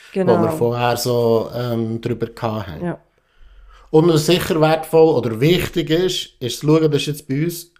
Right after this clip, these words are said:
Speaker 2: glaub, wirklich der Fall. Oder nicht glaub, es ist so. Wir haben zwei Hunde.
Speaker 1: Mhm.
Speaker 2: Ähm, <laughs> dass man,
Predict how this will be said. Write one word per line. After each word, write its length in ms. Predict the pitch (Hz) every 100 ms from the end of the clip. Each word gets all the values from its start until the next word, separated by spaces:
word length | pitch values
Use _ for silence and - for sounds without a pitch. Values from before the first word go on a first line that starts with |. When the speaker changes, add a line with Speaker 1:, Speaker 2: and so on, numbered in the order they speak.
| _
Speaker 2:
glaub, 200 | 156 151
wirklich 240 | 151 151
der 100 | -
Fall. 440 | 151 147 143 151 151 _ _ _ _ _
Oder 200 | - 87
nicht 180 | 101 -
glaub, 400 | 147 101 92 - _
es 80 | -
ist 200 | 127 -
so. 360 | 147 156 151 - - -
Wir 140 | 110
haben 180 | 101 87
zwei 260 | - 104 104
Hunde. 300 | 135 175 226 _ _ _
Speaker 1:
Mhm. 400 | 175 135 139 202 349 _ _ _ _ _ -
Speaker 2:
Ähm, 480 | 120 117 110 107 98 -
<laughs> 140 | -
dass 180 | 127 -
man, 260 | 113 101